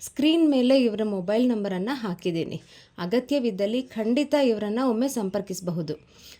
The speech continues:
ಇವರು ಅಡ್ವಾನ್ಸ್ ಪೇಮೆಂಟ್ ತಗೊಂಡು ಬಲ್ಕ್ ಕ್ವಾಂಟಿಟಿಯ ಆರ್ಡರ್ಸ್‌ನ ಸಹ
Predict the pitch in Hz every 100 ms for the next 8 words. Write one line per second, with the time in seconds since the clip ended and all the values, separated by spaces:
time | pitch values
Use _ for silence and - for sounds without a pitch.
0 | - 214 240 294 - 196 202 240 294 -
1 | 240 214 214 202 196 180 180 233 294 -
2 | _ 190 220 285 302 277 240 220 220 220
3 | 220 202 185 202 226 - 214 220 - -
4 | 208